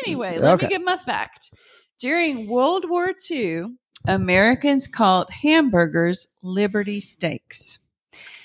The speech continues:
Speaker 1: This was because
Speaker 2: Hmm.
Speaker 1: hamburger sounded a little too German. Also during
Speaker 2: Hmm.
Speaker 1: World War Two, sauerkraut, and I know you like sauerkraut.
Speaker 2: Love sauerkraut.
Speaker 1: Yes, you do. It was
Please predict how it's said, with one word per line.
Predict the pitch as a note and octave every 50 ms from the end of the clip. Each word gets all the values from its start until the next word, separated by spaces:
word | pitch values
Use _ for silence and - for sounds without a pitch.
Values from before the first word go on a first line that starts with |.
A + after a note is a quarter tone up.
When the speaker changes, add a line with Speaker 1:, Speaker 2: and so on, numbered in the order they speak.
| - _ _ -
Speaker 1:
This | A#3 C4 E4+ - - -
was | C#4+ C#4+ C#4
because | - - A3+ - - A3 F#3 F3+ F3 F3+ -
Speaker 2:
Hmm. | - -
Speaker 1:
hamburger | - F4+ G4+ G#4 C4+ A3 - F3+ E3+ E3 D#3 E3 E3 D#3+ E3 F#3+ -
sounded | - - - G#3 F#3 F3 F3+ F#3 F#3+ F3
a | - F#3+
little | F#3 F#3+ F#3+ G3 G#3+ A3 A#3+
too | - - - F#3+ F3 F3 F#3 G3 - _ _ -
German. | E3+ - F3 E3+ E3 D#3+ E3 - - - - F#3+ - _ _ _ _ _ _ _ - - - _ _ _ _ - -
Also | A3 C#4+ G4+ C5 C5+ - - A#3 G#3 F#3
during | F3 F#3 A3 D#4 F4+
Speaker 2:
Hmm. | A#3 F3+
Speaker 1:
World | E3+ E3+ E3
War | E3+ E3 E3+
Two, | E3 - - F3 E3+ F3 F#3+
sauerkraut, | G3 - - - - C#4 D4+ E4+ F#4 F4+ C#4+ A#3+ A3+ - F3+ E3+ D#3+ F3 F3 F3 -
and | - E3+
I | E3+
know | E3+ F3 F3 F3+
you | F#3 G3 G3 G3+ G3+
like | G3 G3+ G#3 G#3+ G#3
sauerkraut. | - - A#3 A3+ A3 G#3+ - - F3+ F3 E3+ F3 F3
Speaker 2:
Love | C#3+ C#3+ D3+ C#3+
sauerkraut. | - - C3+ B2+ B2+ - - A#2+ A2+
Speaker 1:
Yes, | A2 B2+ -
you | G3+ G#3+
do. | G3 A#3 A#3 G#3+ G3+ G3 F#3+ - _ - - _ _ _
It | - G#3 A3 F3+
was | G#3+ A3+ A3 A3 G#3 F#3+ F3+ F3+